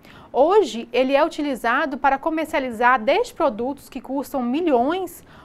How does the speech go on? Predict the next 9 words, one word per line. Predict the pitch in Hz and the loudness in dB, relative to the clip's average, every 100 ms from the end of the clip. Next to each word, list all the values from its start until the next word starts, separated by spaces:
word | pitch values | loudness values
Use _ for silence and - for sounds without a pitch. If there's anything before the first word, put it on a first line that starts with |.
| - | -10
como | - 247 240 | -4 -4 -2
zi-, | 262 269 - | -4 -4 -4
como | 302 302 | -2 0
iates, | 247 226 311 302 - | 2 2 2 -2 -16
carros | - 240 262 269 247 | -2 2 2 0 -6
de | 233 | -6
luxo | 220 294 359 - | -4 -4 -4 -8
e | 247 | -4
mansões, | 254 349 - 240 247 269 - | -2 -2 -4 -4 -4 -6 -10